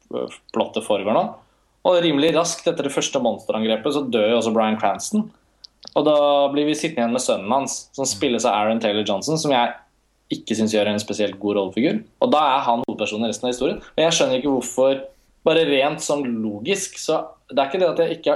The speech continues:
jeg kan, jeg liker at folk dør litt i sånne filmer, fordi det er så mye dramatisk som skjer, og da er det unaturlig at ingen dør. Men jeg synes på en måte at Bryan Cranston hadde en så utrolig god etablering av,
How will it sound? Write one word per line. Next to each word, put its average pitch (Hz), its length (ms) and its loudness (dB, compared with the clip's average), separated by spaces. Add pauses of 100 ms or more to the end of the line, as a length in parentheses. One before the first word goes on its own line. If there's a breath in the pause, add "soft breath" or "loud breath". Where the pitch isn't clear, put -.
jeg 139 160 2
kan, 214 140 -2 (240)
jeg 165 200 2
liker 123 440 2
at 127 180 -2
folk 123 200 0 (100)
dør 113 320 4
litt 160 320 -4
i 143 80 -2
sånne 147 200 2
filmer, 147 240 2
fordi 143 180 2
det 135 100 4
er 107 240 2
så 135 80 -2
mye 113 380 2 (380 loud breath)
dramatisk 113 440 2
som 135 80 2
skjer, - 440 2
og - 80 2
da 139 80 4
er 135 100 2
det 147 200 2
unaturlig 110 380 0
at - 140 -4
ingen 107 340 -2
dør. 156 240 2 (640)
Men 139 120 4
jeg 147 100 0
synes 143 300 0
på 165 80 0
en 147 60 4
måte 135 160 2
at 120 40 -4
Bryan 127 300 2
Cranston 123 440 -2
hadde 110 280 -2
en 107 80 -4
så - 160 -4
utrolig 120 640 -2
god 117 260 0
etablering 117 720 2
av, 107 360 2